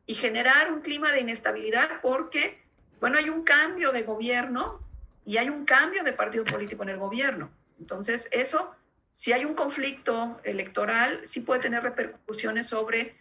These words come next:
los capitales. Y entonces el presidente Zedillo asume, toma esa decisión, que yo creo que en materia económica fue lo mejor que pudo hacer, pero,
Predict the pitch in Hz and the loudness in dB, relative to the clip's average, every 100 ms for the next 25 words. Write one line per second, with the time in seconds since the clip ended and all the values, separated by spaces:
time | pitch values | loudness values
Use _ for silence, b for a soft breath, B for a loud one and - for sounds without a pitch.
0 | _ - 202 - 190 - - 165 165 - | _ -10 -6 -2 -4 -2 0 2 0 -6
1 | 196 185 214 226 240 233 214 208 - 208 | -6 -6 -4 -4 -4 -4 -4 -6 -4 -4
2 | 240 254 311 349 - _ _ _ _ 190 | -4 0 0 0 -10 _ _ _ _ -2
3 | 190 254 269 277 285 277 262 269 269 226 | -2 -2 0 2 2 2 2 2 2 0
4 | 214 220 - 262 302 392 - b b _ | 0 -4 0 2 2 0 -6 b b _
5 | 214 220 269 320 302 311 359 349 233 208 | 0 4 4 6 6 6 2 -2 -4 0
6 | 208 226 262 294 233 247 277 240 233 226 | 0 2 0 0 -2 -4 0 -2 0 -2
7 | 220 208 226 214 - - 180 254 320 294 | -4 -6 -6 -8 -8 -6 -4 -2 0 0
8 | - _ _ _ _ _ - 277 294 381 | 0 _ _ _ _ _ 4 6 6 2
9 | - | -2